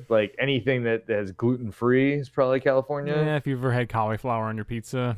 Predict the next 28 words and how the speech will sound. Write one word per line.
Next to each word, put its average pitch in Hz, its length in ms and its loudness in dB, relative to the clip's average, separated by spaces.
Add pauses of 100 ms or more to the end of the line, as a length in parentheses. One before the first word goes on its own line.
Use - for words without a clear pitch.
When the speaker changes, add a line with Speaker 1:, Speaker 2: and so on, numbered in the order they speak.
Speaker 2:
I 123 140 -6
would 104 140 -6
blame 123 140 0
Speaker 1:
Right, 110 100 4 (220)
Speaker 2:
California. 107 80 2
Speaker 1:
exactly. 98 520 -2
Yeah, 98 80 2
Speaker 2:
Yep, 87 180 0
Speaker 1:
yeah, 170 60 -2
Speaker 2:
yep. - 200 -8
Speaker 1:
yeah. - 120 -6
Speaker 2:
Gotcha. 104 340 -10 (140)
Mm-hmm. 151 240 -4 (560)
Speaker 1:
So, 107 360 2 (600)
um, 98 680 0
so 123 140 -4
to 135 140 0
me, 190 500 4 (380)
my 120 240 4 (300)
favorite, 107 540 0 (1400)
th-, 110 260 -4 (340)
there's 135 220 -2
a 160 40 2
little 160 200 4
heresy 123 440 2
here. - 280 -12 (300)
There's, - 120 -8
Speaker 2:
Yeah. 110 120 -6